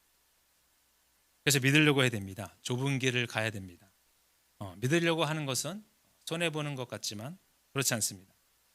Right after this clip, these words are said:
바로 하나님이 기억하시는 것입니다. 아, 그러나 일이 닥칠 때 의지적인 그 믿음을 떠난 행동은 이제 산을 오르다가 정지하는 것과 같습니다.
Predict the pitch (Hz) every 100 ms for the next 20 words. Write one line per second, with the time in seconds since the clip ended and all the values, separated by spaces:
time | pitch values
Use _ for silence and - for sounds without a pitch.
0 | _ 113 113 - 175 170 156 185 233 -
1 | _ _ _ _ 127 - 123 123 104 101
2 | 101 - _ _ _ _ _ _ _ _
3 | _ _ _ _ _ _ _ _ _ _
4 | _ _ - 110 165 185 151 196 185 -
5 | 170 147 131 185 - _ _ _ _ _
6 | _ _ - 180 185 185 185 185 165 -
7 | 147 139 151 151 147 143 143 185 156 147
8 | 185 107 92 _ _ _ _ _ _ -
9 | 160 - 240 247 139 139 127 120 165 -
10 | 135 139 147 135 120 123 110 - 104 107
11 | -